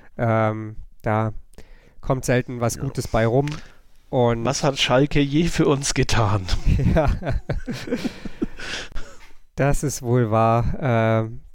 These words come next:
Speaker 1: Cedric Teuchert gekauft, aber das
Speaker 2: Die haben aber dafür auch Guido Burgstaller und Alessandro Schöpf gekauft. <laughs>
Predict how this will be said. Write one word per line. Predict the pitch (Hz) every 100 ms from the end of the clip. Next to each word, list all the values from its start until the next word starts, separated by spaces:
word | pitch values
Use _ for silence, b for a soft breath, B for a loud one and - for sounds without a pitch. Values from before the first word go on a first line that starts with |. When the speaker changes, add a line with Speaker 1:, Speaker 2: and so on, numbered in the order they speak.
| -
Speaker 1:
Cedric | - 143 - 123
Teuchert | 117 113 - 98
gekauft, | - 120 - 101 92 -
aber | 170 127 123 123 B B B B -
das | - 120
Speaker 2:
Die |
haben | 117 143
aber | 151 175 185
dafür | - 151 - 151
auch | 151 -
Guido | 160 165
Burgstaller | 143 143 - - - 151
und | 143
Alessandro | 127 147 - - 127 -
Schöpf | - - - 160
gekauft. | - - 170 - - 147 -
<laughs> | -